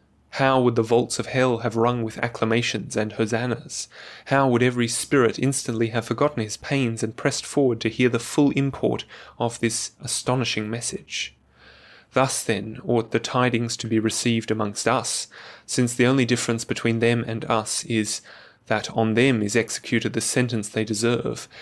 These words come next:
and we are shut up in prison waiting to have the same executed upon us as soon as the full measure of our iniquities shall be completed.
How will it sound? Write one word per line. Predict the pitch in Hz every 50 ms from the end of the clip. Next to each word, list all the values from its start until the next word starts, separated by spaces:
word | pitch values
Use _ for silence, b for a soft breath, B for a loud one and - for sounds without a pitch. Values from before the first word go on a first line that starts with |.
| B B B B B
and | 117 117 117 113
we | 117 120 139 139 123
are | - 104 104
shut | - - 127 120 120
up | 113 104 -
in | 107 104 104
prison | - - 143 131 120 107 98 101
waiting | 104 110 120 117 - 113 107
to | 113 104
have | 104 113 104
the | - 107
same | - - - 135 127 127 127 123 117 -
executed | 120 - - - 117 - - 120 113 117 110
upon | 110 - - - 113 110
us | 110 135 - - - - - - B B B B B B B
as | 117 110 107
soon | - - - - 131 127 127 123
as | 120 135 107 107 -
the | - -
full | - - - 131 123 120
measure | 120 117 117 110 - -
of | - 110 104
our | 107 101 - -
iniquities | 110 107 113 117 117 - 120 - 104 - - -
shall | - - 104 110
be | 113 104 104
completed. | - - 107 98 - 120 120 117 - - - -